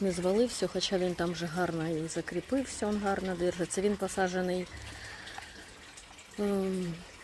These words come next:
корінням юлюнбеки є знизу,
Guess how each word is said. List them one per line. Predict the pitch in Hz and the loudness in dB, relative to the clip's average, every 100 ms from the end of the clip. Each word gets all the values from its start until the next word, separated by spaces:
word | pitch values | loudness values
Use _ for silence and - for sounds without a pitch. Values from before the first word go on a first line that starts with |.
| - - - | -14 -14 4
корінням | 247 233 214 202 | 8 8 8 8
юлюнбеки | 208 214 233 269 359 - 311 | 8 8 8 8 6 6 6
є | 294 269 | 6 6
знизу, | 254 269 262 226 226 | 6 8 8 6 0